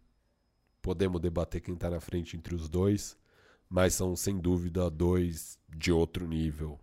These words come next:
outra prateleira. Ninguém chega nem perto desses dois nos últimos trinta anos. Em terceiro,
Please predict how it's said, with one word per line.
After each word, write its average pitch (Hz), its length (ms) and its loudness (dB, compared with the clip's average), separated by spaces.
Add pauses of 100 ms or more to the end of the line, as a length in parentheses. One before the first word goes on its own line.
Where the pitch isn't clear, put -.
outra 82 340 -4
prateleira. 78 800 -6 (800)
Ninguém 80 640 -4
chega 82 380 -4
nem 78 240 -6
perto 76 640 -4 (480)
desses 85 460 -8
dois 73 420 -8 (240)
nos 80 160 -6
últimos 80 320 -10
trinta 76 340 -8
anos. 71 480 -12 (840)
Em 127 140 0
terceiro, 127 680 8